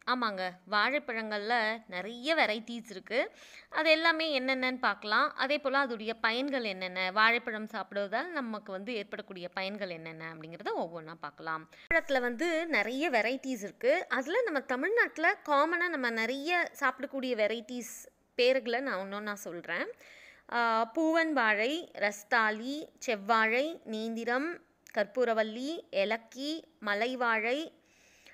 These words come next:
ஆ, பச்சை வாழை அதாவது மோரிஸ், அப்புறம் கதலி, பேயன், நாடன், இது போல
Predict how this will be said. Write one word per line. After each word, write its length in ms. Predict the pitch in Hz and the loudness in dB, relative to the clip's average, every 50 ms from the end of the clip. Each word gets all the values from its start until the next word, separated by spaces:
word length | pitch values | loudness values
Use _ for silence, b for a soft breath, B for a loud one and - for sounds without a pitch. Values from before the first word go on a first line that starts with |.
| b b b b | b b b b
ஆ, 200 | - 220 220 226 | 2 4 4 4
பச்சை 440 | 226 - 262 254 - - - 381 349 | 6 6 4 4 4 4 4 4 6
வாழை 260 | 302 269 240 226 220 | 6 6 8 8 8
அதாவது 360 | 208 208 214 247 240 233 285 | 8 8 6 4 2 2 0
மோரிஸ், 640 | 240 226 220 220 226 226 233 247 285 349 - - - - _ _ | 0 0 0 0 0 -2 -2 -4 -6 -6 -8 -10 -14 -16 _ _
அப்புறம் 340 | - - - 320 339 339 330 | -8 -6 -4 -2 -4 -4 -2
கதலி, 680 | - 262 226 220 220 285 294 294 285 302 320 370 - - _ _ _ _ - | 2 4 4 6 6 6 6 6 4 0 -4 -4 -8 -12 _ _ _ _ 2
பேயன், 540 | 262 262 269 285 285 269 294 311 339 370 - - _ _ | 2 4 4 2 2 0 0 -2 -2 -4 -10 -16 _ _
நாடன், 460 | 208 202 196 196 202 202 196 190 - - - | -2 0 2 2 2 0 0 -2 -4 -10 -10
இது 320 | - 285 311 294 269 269 | -6 -2 0 0 0 0
போல 520 | - 294 269 240 240 226 202 233 302 440 | 2 4 4 4 4 4 4 4 4 4